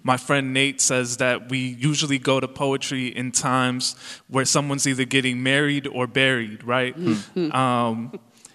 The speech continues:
Speaker 1: and so I, in my mind, I'm like, "I want to kind of fill in the gaps." And then when the pandemic happened,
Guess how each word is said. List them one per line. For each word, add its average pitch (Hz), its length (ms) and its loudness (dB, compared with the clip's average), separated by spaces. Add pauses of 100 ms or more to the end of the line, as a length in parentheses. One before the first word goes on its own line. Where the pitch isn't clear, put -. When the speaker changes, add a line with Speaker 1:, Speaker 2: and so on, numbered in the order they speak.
(280)
Speaker 1:
and 151 160 4
so 160 140 4
I, 156 180 2
in 165 100 -6
my 165 120 2
mind, 180 300 4
I'm 165 100 0
like, 156 160 2
"I 139 80 2
want 165 200 2
to 156 40 -8
kind 147 220 0
of 139 80 -2
fill 143 240 0
in 135 140 0
the 127 60 -2
gaps." 123 520 0 (160)
And 143 120 -2
then 139 80 2
when 135 140 0
the 127 80 -2
pandemic 151 640 0
happened, 135 540 0